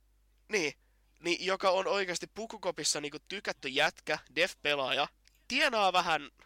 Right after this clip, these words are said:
liikaa ehkä, mut silti hyvin,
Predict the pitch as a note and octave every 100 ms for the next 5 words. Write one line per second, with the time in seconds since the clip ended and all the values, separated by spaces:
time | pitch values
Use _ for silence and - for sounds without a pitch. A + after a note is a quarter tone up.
0 | _ - C3 B2+ - F3 F3 - - F3+
1 | - - - - - _ - F3 - A3
2 | C3 A#2+ - _ _ _ _ _ _ A#3
3 | A3+ F3+